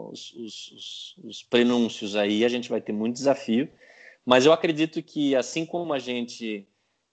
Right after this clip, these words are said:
é, não conseguiu destruir ainda o sistema,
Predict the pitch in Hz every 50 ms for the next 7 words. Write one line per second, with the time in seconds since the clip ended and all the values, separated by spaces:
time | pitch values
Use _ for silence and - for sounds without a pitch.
0 | _ _ - - 101 101 101 101 101 98 98 98 98 98 98 101 101 101 95 92
1 | 92 90 - - 82 82 - 87 87 87 - - - - - _ - - - 90
2 | 117 131 151 160 - 160 - - 139 123 127 123 120 113 - - - 113 113 123
3 | 139 139 120 117 139 160 156 127 107 - - - - - 147 160 151 127 101 95